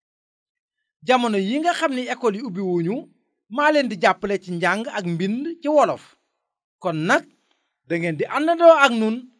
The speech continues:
ci njàng mi ci biir émission bi. Tey, ni ko suñu émission yu weesu,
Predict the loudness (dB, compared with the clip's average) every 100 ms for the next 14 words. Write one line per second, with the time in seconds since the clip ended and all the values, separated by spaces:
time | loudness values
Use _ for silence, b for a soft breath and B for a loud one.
0 | _ _ -4 4 6 6 2 -6 -10 -14
1 | _ -10 -6 -4 -4 -6 -10 -14 _ _
2 | _ _ _ _ _ _ _ _ _ _
3 | _ _ _ 0 4 4 2 -2 _ _
4 | _ _ _ _ _ _ _ -8 -6 -4
5 | -4 -2 0 0 2 0 0 0 2 0
6 | -4 -10